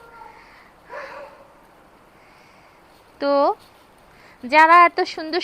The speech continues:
সুন্দর রেডি হিজাব অনলাইনে দেখেন কিন্তু হচ্ছে বাজেটের জন্য নিতে পারেন না, তারা আমাদের কাছ থেকে নিয়ে যাবেন। কাপড়ের কোয়ালিটি হচ্ছে এক কোয়ালিটি, সেলাইও মাশাআল্লাহ একের। কিন্তু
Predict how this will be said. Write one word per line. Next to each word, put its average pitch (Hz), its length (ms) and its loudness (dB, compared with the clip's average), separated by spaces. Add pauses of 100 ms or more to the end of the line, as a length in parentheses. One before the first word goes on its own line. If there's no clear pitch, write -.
সুন্দর 330 320 -8
রেডি 277 260 0
হিজাব 294 340 -2 (120)
অনলাইনে 269 420 0 (140)
দেখেন 226 300 -4 (680)
কিন্তু 302 340 -8 (120)
হচ্ছে 320 320 -2 (140)
বাজেটের 254 540 0
জন্য 277 160 -8 (140)
নিতে 220 260 -10
পারেন 202 280 -6
না, 202 60 -8 (120)
তারা 254 240 2
আমাদের 240 300 -4 (240)
কাছ 254 140 -4 (120)
থেকে 233 180 -8 (100)
নিয়ে 240 160 -10 (100)
যাবেন। 214 240 -8 (520)
কাপড়ের 302 480 -4
কোয়ালিটি 294 600 0
হচ্ছে 277 280 -4 (240)
এক 262 80 0 (1160)
কোয়ালিটি, 247 380 -4 (520)
সেলাইও 285 540 -6
মাশাআল্লাহ 240 460 -8 (100)
একের। 254 220 -12 (480)
কিন্তু 311 240 -12